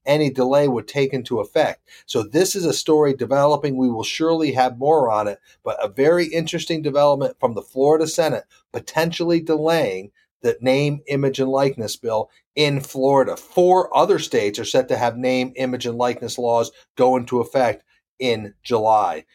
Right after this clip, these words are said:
Good news in Chicago, where the Blackhawks and the Bulls can now have fans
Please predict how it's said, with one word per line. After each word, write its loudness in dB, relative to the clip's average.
Good 2
news 4
in 0
Chicago, 0
where 2
the 0
Blackhawks 0
and 0
the 2
Bulls 0
can -8
now 4
have 0
fans 0